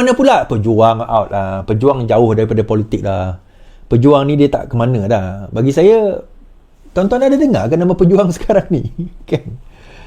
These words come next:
Uh, saya tak nampak lah. Pejuang ni dia setakat politik yang sekarang ni tunggu, tunggu, tak lah, tunggu Mahathir tak ada lagi kot. Kan? Walaupun Mahathir tu bukan dalam pejuang. Ada orang kata,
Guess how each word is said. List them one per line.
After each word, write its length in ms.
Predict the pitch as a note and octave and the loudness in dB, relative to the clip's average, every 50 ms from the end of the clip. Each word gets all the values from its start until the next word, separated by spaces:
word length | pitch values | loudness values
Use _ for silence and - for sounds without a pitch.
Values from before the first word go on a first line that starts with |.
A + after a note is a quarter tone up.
| - - - - - - - - _ - - | -20 -20 -20 -20 -20 -20 -20 -20 _ -16 -8
Uh, 160 | - - F3 E3 | -4 -2 -2 0
saya 140 | E3+ G3 G3 | 0 0 -2
tak 100 | F#3 E3+ | 0 -2
nampak 280 | F#3 F#3+ G3 F#3+ F#3 E3 | 0 0 2 2 2 4
lah. 140 | D#3+ C#3 B2 | 4 2 2
Pejuang 400 | C3 C#3+ C#3+ D#3+ F3 F3+ F3 F#3 | 2 2 2 4 4 4 2 0
ni 160 | G3+ G3+ G3 | 0 0 2
dia 240 | E3+ F#3+ G3 G3 F#3+ | 4 4 4 4 2
setakat 400 | - - F#3+ F3 - F3+ - - | 0 -2 -4 -2 -2 -6 -2 0
politik 400 | F3 E3+ E3+ E3+ - G3+ F#3+ F3+ | 0 0 0 0 -2 -2 -2 0
yang 400 | E3+ E3+ E3+ E3 E3 E3 D#3+ D3+ - | 0 0 0 0 -2 -2 -4 -6 -8
sekarang 360 | - - - E3+ E3+ F3+ F#3 | -10 -4 0 0 2 2 2
ni 60 | F#3 F#3 | 0 0
tunggu, 840 | F3+ E3+ E3 E3 E3 F#3 F#3+ F#3 F3+ F3 E3+ E3+ E3+ D#3+ D#3+ E3 - - - - - | 0 2 2 4 4 4 6 6 6 6 4 4 4 2 0 -2 -6 -10 -18 -16 -4
tunggu, 400 | - D3 D#3 D#3+ D#3 F3 E3+ E3 E3 E3 E3 E3 D#3+ D#3+ D#3+ D#3 D#3 D3+ D#3 F3+ | -2 0 0 2 4 4 6 6 6 6 4 2 2 2 2 2 0 0 -2 -4
tak 120 | - B2+ A2+ B2 | -4 -2 -2 -2
lah, 100 | - - - | -2 -4 -6
tunggu 480 | F3 E3+ E3+ F3 F3 E3+ E3+ F3 E3+ F3+ - E3+ E3 - - - - - - - - - - - | -4 -2 0 0 0 0 -2 -2 -6 -8 -10 -14 -14 -16 -20 -20 -20 -20 -20 -20 -20 -18 -10 -6
Mahathir 340 | C3 B2+ C#3 C#3+ D3+ D#3+ D#3 | -4 -2 0 2 2 2 2
tak 160 | D3+ C#3 D#3 | 2 2 2
ada 120 | F#3 E3+ G2 | 2 2 2
lagi 180 | F2+ G#2 A#2+ D#3 | 0 -2 -2 -2
kot. 180 | A#3 C4+ - - - - - - - - - - - - _ - | -2 -4 -4 -6 -8 -18 -20 -20 -20 -20 -20 -20 -20 -20 _ -16
Kan? 460 | - C#3 C3 A2+ A2 - - - - - | -14 -12 -10 -10 -12 -12 -14 -16 -10 -2
Walaupun 320 | - C#3+ C3+ C3 F3 D#3+ | 0 0 0 0 0 -2
Mahathir 360 | D3 C3+ B2 B2+ C3+ D#3 D3+ - | -2 0 0 0 2 0 0 2
tu 60 | E3 | 0
bukan 220 | D3+ D3+ D#3 C#3 | 0 0 0 0
dalam 160 | C3 B2 A#2+ | 0 0 0
pejuang. 360 | G#2+ A2 F2+ G2+ A2+ A#2+ G3 G#2 | 0 -2 -2 0 0 0 0 -2
Ada 80 | A2+ G#2+ | -4 -4
orang 100 | G2+ A2+ | -4 -4
kata, 220 | B2 - G#3 F3 | -4 -4 -6 -6